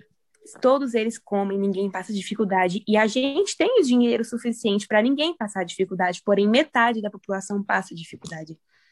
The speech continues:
Então, por quê? Né? Não tem nem sentido isso,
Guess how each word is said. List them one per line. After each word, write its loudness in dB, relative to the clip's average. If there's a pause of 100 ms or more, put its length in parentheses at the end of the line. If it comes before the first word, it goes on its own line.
(480)
Então, 2
por 2
quê? 2 (1200)
Né? 2
Não 4
tem 2
nem 2
sentido 0
isso, 0